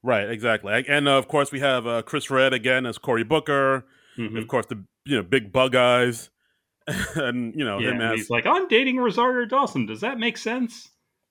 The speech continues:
Speaker 2: And I,
Speaker 1: Yeah.
Speaker 2: I didn't realize they were still a thing. Is that, is that, is that couple still going on? I thought they'd broken up or something.
Speaker 1: Uh, I think it's this. I think they're still going on strong, baby.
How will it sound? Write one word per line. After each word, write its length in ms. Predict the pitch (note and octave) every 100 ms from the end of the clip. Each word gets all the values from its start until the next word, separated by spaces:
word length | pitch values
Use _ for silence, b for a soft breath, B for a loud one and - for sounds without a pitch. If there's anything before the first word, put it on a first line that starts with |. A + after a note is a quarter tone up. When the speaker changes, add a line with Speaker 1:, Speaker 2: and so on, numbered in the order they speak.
| _ _
Speaker 2:
And 280 | C#3+ C3+ C#3+ -
I, 140 | E3+
Speaker 1:
Yeah. 100 | G#3
Speaker 2:
I 40 | A3+
didn't 200 | D4+ D4
realize 240 | C4 A#3+
they 80 | G#3+
were 100 | F#3+
still 220 | - G3
a 40 | D#3
thing. 300 | - D3+ G2
Is 100 | F#2+
that, 200 | D#3 -
is 100 | C#3
that, 240 | F3 G3+ - _ _ _ _ _
is 120 | D3 C#3
that 160 | G#3+
couple 220 | - A3+ G#3+
still 200 | - G#3+
going 240 | G#3 F#3+
on? 160 | A3 A3
I 80 |
thought 180 | - G#3+
they'd 180 | G3 C3
broken 300 | C3+ B2+ B2+
up 140 | G2+
or 60 | G#2+
something. 360 | - F#2+ F#2+ F2+ _ _ _ -
Speaker 1:
Uh, 260 | G#2+ B2+ A#2+
I 40 | A2+
think 220 | D4 E4
it's 100 | -
this. 260 | - F3 -
I 60 | -
think 160 | - D#4+
they're 60 |
still 200 | - B3
going 200 | A3 A#3+
on 100 | A#3+ A3+
strong, 400 | - G#3 C#4+ A3+
baby. 300 | A3+ C#4